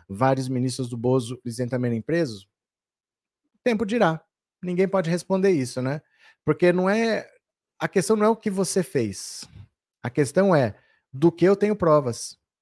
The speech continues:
Porque eu tenho que ter provas contra você. Luciano, eu posso saber que você é o cara que fez isso, que fez aquilo. Nossa, esse Luciano não presta.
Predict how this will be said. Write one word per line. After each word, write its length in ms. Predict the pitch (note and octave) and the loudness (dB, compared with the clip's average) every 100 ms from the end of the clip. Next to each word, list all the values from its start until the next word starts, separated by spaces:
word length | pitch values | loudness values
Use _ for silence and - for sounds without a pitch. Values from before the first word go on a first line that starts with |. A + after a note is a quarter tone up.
| _ _ | _ _
Porque 120 | - | -2
eu 40 | |
tenho 120 | E3+ F#3 | 0 0
que 60 | |
ter 100 | G#3 | -2
provas 400 | - F3 G3 D3 | 0 2 2 0
contra 260 | - A#2 A#2+ | -4 -4 -4
você. 420 | A#2 A2 A#2 G2+ - _ _ - | -4 -4 -4 -4 -6 _ _ -4
Luciano, 380 | C3+ - F3+ | 0 4 4
eu 40 | D3 | 4
posso 320 | E3 E3 - | 4 0 -2
saber 640 | - E3 A#2+ D3+ F3+ - _ _ _ | -2 0 4 4 4 0 _ _ _
que 120 | - | -4
você 300 | D3 D3+ - | 0 0 6
é 40 | F3+ | 4
o 80 | |
cara 260 | F3 E3+ D#3+ | 6 2 2
que 120 | D#3 | 0
fez 340 | - D#3+ C3 C3+ | -2 -2 0 -4
isso, 240 | D3+ D3+ | -4 -8
que 80 | C#3 | -8
fez 240 | E3+ D#3+ | -4 -2
aquilo. 720 | D#3 - - F#3 E3+ D3+ D#3+ D3+ | -2 -4 -6 -2 0 0 -2 -2
Nossa, 340 | F3 G3+ - | 0 0 0
esse 100 | C#3+ | -6
Luciano 340 | D#3 - E3+ E3+ | -6 0 0 2
não 160 | F3 | 0
presta. 480 | F#3 D3 C3 - - | 2 2 2 0 -14